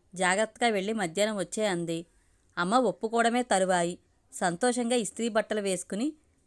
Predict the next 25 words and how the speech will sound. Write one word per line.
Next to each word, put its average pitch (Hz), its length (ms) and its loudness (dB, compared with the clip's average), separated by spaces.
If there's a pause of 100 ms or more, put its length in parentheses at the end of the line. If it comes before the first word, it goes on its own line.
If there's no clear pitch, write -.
రెండు 214 200 -2
మూడు 196 180 -4
పుస్తకాలు 240 460 -2
పట్టుకుని 220 400 -4
బయలుదేరాను 185 680 0
బడికి. 170 500 -4 (520)
ఇల్లు 214 160 -2
దాటి 247 320 4
రెండు 190 220 0
అడుగులు 196 280 -2
వేశానో 208 460 -2
లేదో 175 420 0 (380)
ఎదురైంది 220 440 0
రమణి. 180 400 0 (340)
"ఒరే 214 180 0
కిట్టు, 226 460 -4 (420)
ఏంట్రా 208 440 2
పెళ్ళికొడుకులా 226 720 0
తయారయ్యావు? 202 800 2 (340)
కొంపదీసి 196 480 -2
బడిగ్గాని 196 540 0
రావట్లేదు 208 520 2
కదా?" 214 300 2 (400)
అడిగింది 208 420 0
నవ్వుతూ. 185 480 0